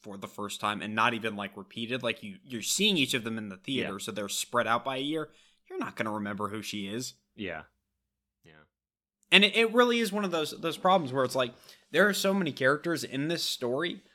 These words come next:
Speaker 1: If you're gonna do the film this way, you gotta restructure it. You gotta get more of these characters together. Replace half of the soldiers in their little platoon squad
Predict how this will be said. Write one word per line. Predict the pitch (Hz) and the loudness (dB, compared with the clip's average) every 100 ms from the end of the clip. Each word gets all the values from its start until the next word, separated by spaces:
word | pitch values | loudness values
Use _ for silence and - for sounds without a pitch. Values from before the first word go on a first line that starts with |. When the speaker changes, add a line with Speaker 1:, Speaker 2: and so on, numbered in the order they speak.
| _ _ _ _ _ _ _ _ _ _ - | _ _ _ _ _ _ _ _ _ _ 4
Speaker 1:
If | 160 156 | 6 6
you're | 135 | 0
gonna | 117 151 180 147 | 4 6 6 4
do | - 127 107 127 135 | 0 -12 -6 0 0
the | 143 127 | 0 -2
film | 127 131 151 | -2 -2 -2
this | 147 151 | -2 2
way, | 147 | 2
you | 117 104 | 2 2
gotta | 123 120 107 | 4 4 2
restructure | 107 - - 95 - 107 90 | -2 -2 -2 -4 -4 -8 -8
it. | 113 | -10
You | 104 | -4
gotta | 117 110 107 _ _ _ 135 - | -2 -2 -4 _ _ _ -8 4
get | 139 - | 4 4
more | 127 120 | -2 -2
of | 110 | -2
these | 113 110 | -6 -6
characters | - 110 104 104 98 | -2 -4 -4 -10 -10
together. | 110 98 95 98 | -8 -6 -6 -6
Replace | 107 123 - 151 151 - | -6 -6 -4 -4 -2 -4
half | - 156 226 196 | 4 4 4 0
of | 156 | -6
the | |
soldiers | - 170 160 135 131 123 - | -2 0 0 0 0 0 -2
in | 143 123 120 | -4 -2 0
their | 120 127 | 2 2
little | 127 123 | 2 0
platoon | 117 - 131 127 143 139 120 | -2 -6 -6 -2 -2 -2 -2
squad | - 120 104 101 104 | -2 0 0 0 -4